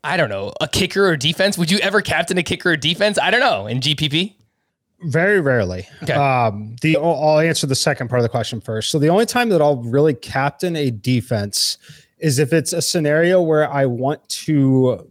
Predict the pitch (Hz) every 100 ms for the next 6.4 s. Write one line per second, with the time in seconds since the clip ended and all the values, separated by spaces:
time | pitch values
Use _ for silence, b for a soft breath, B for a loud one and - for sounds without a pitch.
0 | - 139 208 202 202 - 180 175 120 107
1 | 92 95 - 92 113 135 - - - -
2 | - 151 135 143 160 - - 147 151 147
3 | 131 127 113 127 143 147 143 135 131 135
4 | 139 127 135 127 147 - 139 123 123 123
5 | 180 - 135 131 131 147 135 135 147 160
6 | 147 - 147 127